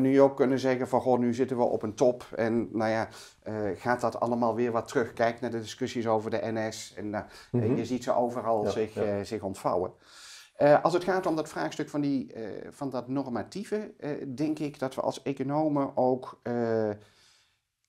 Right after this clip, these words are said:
Speaker 1: op bepaalde momenten wel wat meer bescheidenheid aan de dag moeten
Speaker 2: Mhm,
Speaker 1: leggen.
Speaker 2: mhm.
Speaker 1: Eh, om ervoor te zorgen dat dat normatieve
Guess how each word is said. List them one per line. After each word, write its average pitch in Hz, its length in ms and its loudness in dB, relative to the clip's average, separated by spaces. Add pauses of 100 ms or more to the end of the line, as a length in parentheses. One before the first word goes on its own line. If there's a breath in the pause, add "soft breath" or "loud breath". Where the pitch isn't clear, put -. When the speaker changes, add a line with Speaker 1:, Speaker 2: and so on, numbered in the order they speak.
(160)
Speaker 1:
op 139 100 0
bepaalde 156 420 6
momenten 139 420 4
wel 123 140 10
wat 120 140 4
meer 123 180 4
bescheidenheid 110 640 -4
aan 85 80 -14
de 78 80 -14
dag - 240 -12
moeten 101 220 -4
Speaker 2:
Mhm, 95 80 0
Speaker 1:
leggen. - 260 -8
Speaker 2:
mhm. 135 200 -8
Speaker 1:
Eh, 107 180 -2 (120)
om 143 180 6
ervoor 143 240 2
te 104 140 -2
zorgen 180 600 -4
dat 131 180 -4
dat 135 160 -4
normatieve 170 840 -4